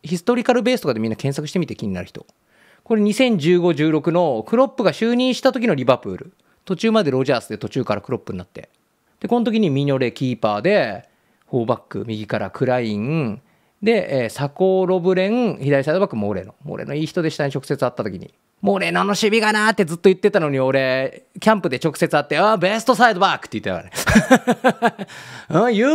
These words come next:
are best」って言って。<laughs> 夏いよね、これね。で、エムレちゃんがアンカーやってて、僕しっかりこういう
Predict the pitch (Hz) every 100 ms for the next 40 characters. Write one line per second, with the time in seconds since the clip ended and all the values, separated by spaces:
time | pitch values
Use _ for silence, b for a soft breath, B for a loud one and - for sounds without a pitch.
0 | 320 226 131 - 254 359 - - 110 -
1 | 107 - - - - - 226 - 226 -
2 | 214 - - _ _ _ _ B - 131
3 | 139 156 165 160 135 131 120 117 113 120
4 | 151 214 240 254 240 190 165 147 135 120
5 | 110 113 110 101 143 147 143 - - -
6 | 254 - 196 185 185 185 175 -